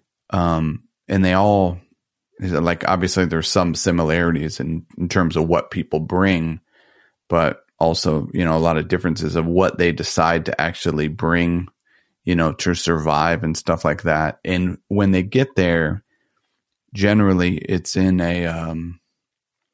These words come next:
um, it, it's in a harsh environment, obviously,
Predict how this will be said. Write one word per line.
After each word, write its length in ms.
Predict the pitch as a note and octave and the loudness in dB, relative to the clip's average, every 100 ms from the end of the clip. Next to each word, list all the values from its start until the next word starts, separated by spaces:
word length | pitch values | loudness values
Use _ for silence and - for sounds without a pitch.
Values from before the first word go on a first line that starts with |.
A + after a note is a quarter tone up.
| _ _ _ _ _ _ _ _ _ - | _ _ _ _ _ _ _ _ _ -8
um, 520 | F#2 E2+ D#2 C2+ - _ _ _ _ - - | -4 -2 -4 -6 -12 _ _ _ _ -20 -8
it, 200 | A#2 - | -6 -4
it's 180 | A#2 C3+ | 0 2
in 120 | A2+ | 4
a 80 | F#2 | 4
harsh 300 | G#2+ F#2+ G2 | 0 0 -2
environment, 640 | F2+ F2+ F#2 F2+ F2 - | -2 0 2 2 0 -2
obviously, 600 | - F2 F2 - F2+ F2 | -2 -2 -2 -6 -6 -6